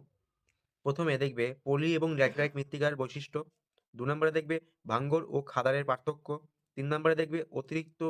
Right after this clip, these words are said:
ভৌমজল উত্তোলনের কুপ্রভাব। চার নম্বরে দেখবে অরণ্য ধ্বংসের কারণ অথবা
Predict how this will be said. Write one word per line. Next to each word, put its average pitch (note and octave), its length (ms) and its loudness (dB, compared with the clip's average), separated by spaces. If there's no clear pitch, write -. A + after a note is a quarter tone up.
ভৌমজল C3+ 560 2
উত্তোলনের D3+ 520 0
কুপ্রভাব। C#3+ 480 2
চার B2 200 4
নম্বরে D#3+ 280 0
দেখবে D#3+ 180 -4
অরণ্য D3 220 2
ধ্বংসের C#3+ 280 -2
কারণ C3 220 6
অথবা C#3 320 2